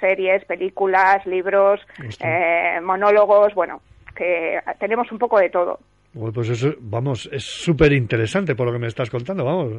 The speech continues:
Speaker 2: es, es genial, vaya, que des-,
Speaker 1: Sí,
Speaker 2: y a
Speaker 1: sí,
Speaker 2: través de
Speaker 1: sí.
Speaker 2: cine, libros, to-, bueno, pues,
Speaker 1: Sí,
Speaker 2: lo ide-,
Speaker 1: sí,
Speaker 2: lo
Speaker 1: hay
Speaker 2: ideal, que no es una charla que dice, "Ay, bueno, suelto allí la parrafada", no, no, eh, pam, tengo argumentos y tengo cositas como cine, eh, libros y tal, ¿no?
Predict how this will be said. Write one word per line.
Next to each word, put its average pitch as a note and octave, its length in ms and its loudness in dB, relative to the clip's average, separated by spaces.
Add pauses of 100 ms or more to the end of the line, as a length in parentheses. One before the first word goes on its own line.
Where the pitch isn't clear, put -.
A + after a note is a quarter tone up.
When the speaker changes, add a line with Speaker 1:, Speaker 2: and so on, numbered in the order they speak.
(140)
Speaker 2:
es, - 180 -10 (340)
es B2+ 160 -2
genial, D3 380 0
vaya, D3 240 2
que B2 80 -4
des-, B2 300 -6 (180)
Speaker 1:
Sí, - 80 6 (120)
Speaker 2:
y C#3+ 60 6
a B2+ 40 6
Speaker 1:
sí, B2+ 60 -2
Speaker 2:
través B2 200 0
de D#3+ 140 0
Speaker 1:
sí. - 40 -16
Speaker 2:
cine, F#3+ 280 0
libros, F3 500 0
to-, C#3 120 -10
bueno, D3 400 -2 (260)
pues, - 200 -12 (280)
Speaker 1:
Sí, C4 60 4
Speaker 2:
lo A#3 60 8
ide-, C#3 200 6
Speaker 1:
sí, - 60 6
Speaker 2:
lo - 100 10
Speaker 1:
hay D3+ 60 8
Speaker 2:
ideal, F#3 300 4
que C#3 120 -4
no D3+ 60 -2
es F#3+ 100 -8
una E3+ 140 -2
charla D#3 380 0 (220)
que D3 120 0
dice, C#3+ 140 2
"Ay, F3+ 200 0
bueno, E3 320 -6
suelto F#3 240 -2
allí F#3+ 100 2
la F#3 120 2
parrafada", F3+ 460 -2
no, E3+ 140 -2
no, D3+ 220 -6 (120)
eh, B2+ 220 -6
pam, D#3+ 720 0 (100)
tengo E3 240 4
argumentos F3 540 2
y D#3+ 60 -2
tengo D#3+ 200 0
cositas E3+ 400 -2
como C3 200 -4
cine, F#3 340 -4 (400)
eh, D3+ 400 6
libros F3 340 4
y D3 60 0
tal, E3+ 240 -2
¿no? E3 140 -8